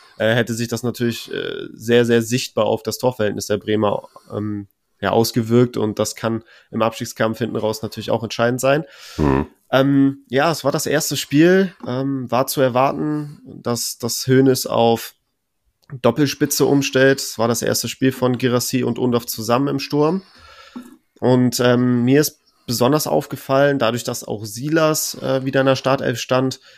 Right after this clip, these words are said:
Speaker 1: ähm, dass weniger Offensivaktionen für Führig, ähm, vom Laster
Speaker 2: Mhm.
Speaker 1: gefallen sind. Dadurch, dass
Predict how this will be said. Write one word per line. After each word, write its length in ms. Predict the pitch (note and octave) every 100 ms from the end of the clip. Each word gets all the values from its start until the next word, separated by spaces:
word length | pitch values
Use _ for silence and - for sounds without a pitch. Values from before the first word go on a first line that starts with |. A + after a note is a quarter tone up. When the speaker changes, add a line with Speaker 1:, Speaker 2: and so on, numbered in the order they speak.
| _ -
Speaker 1:
ähm, 480 | A2+ A#2 A#2+ - _
dass 280 | - A2+ - A#2+ G#2+
weniger 600 | A2+ D#3+ G3 E3+ D#3+ D#3
Offensivaktionen 1000 | B2 - B2 E3+ - C3+ - C3+ C#3 C#3
für 140 | C3+
Führig, 680 | C3+ F3+ E3+ A2+ G2+ - - _ _ _
ähm, 440 | G#2+ A2 G#2+ G#2 G#2
vom 180 | - A2+
Laster 260 | A2 F2+ E2
Speaker 2:
Mhm. 20 |
Speaker 1:
gefallen 380 | A2 G#2 G#2+ G#2
sind. 280 | G#2 A2 - - - _
Dadurch, 320 | A2+ C#3 D3
dass 300 | C3 B2 -